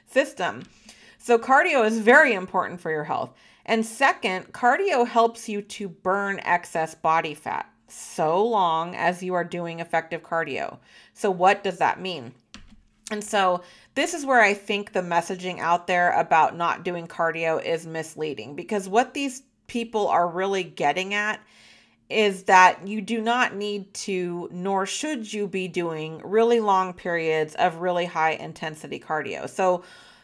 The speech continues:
what's really underneath this messaging is that, you know, when we, when we hear cardio, a lot of us think of things like spending an hour on the treadmill,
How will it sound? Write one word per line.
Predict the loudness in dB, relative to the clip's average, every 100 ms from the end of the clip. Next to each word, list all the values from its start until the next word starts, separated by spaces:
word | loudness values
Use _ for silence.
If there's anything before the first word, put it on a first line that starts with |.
| _ _
what's | 2 4 4 -2
really | -4 -2 -2 -4 -6 _ 0
underneath | 2 4 6 4 4 -4 -8 -8
this | 0 0 0
messaging | 0 2 2 0 -6 -8 -6 -10 -8
is | -2 0 0 -2 -4
that, | 4 6 8 4 0
you | -4
know, | -2
when | 0 0
we, | 0 -4
when | -2 -2 0
we | 0
hear | 0 0
cardio, | 0 2 2 2 0 2 4
a | 6
lot | 6 6
of | 4
us | -2 -4
think | -8 -4
of | -6
things | -4 -8 -8 -4
like | -2 -2
spending | -6 -4 -2 -2 -6
an | -2
hour | 2 2 2 0
on | -2 -4
the |
treadmill, | -10 0 2 2 0 2 4 4 2